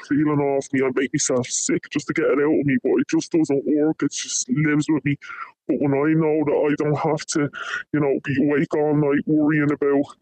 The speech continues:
are my kids gonna have food? Are my kids gonna have clothes? Are they gonna have what they need? Like,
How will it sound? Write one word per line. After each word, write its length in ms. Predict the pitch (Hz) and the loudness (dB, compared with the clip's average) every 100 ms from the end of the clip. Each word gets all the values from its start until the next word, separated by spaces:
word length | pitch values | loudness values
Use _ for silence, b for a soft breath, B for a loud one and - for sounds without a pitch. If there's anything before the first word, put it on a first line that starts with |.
| B B - - | B B -16 -4
are 140 | 143 | 0
my 100 | 143 | 0
kids 360 | - - 143 - | -2 -2 -2 -2
gonna 260 | 143 139 131 | -2 0 0
have 180 | 131 | -2
food? 560 | - - 143 147 143 139 - B B 139 | -2 -4 0 2 2 0 -8 B B -2
Are 100 | 139 | 0
my 120 | 143 | 0
kids 300 | - 143 - | 0 -2 -2
gonna 200 | 147 143 | -4 -2
have 160 | 139 123 - - - | -2 -6 -8 -12 -6
clothes? 520 | 165 139 143 139 143 | -2 2 4 2 2
Are 120 | 135 | 0
they 80 | 131 | 0
gonna 180 | 143 143 | -2 0
have 180 | 147 | 0
what 140 | 139 135 | 0 0
they 140 | 143 | 2
need? 300 | 143 151 143 - B B B - | 2 2 0 -4 B B B -4
Like, 140 | - | -4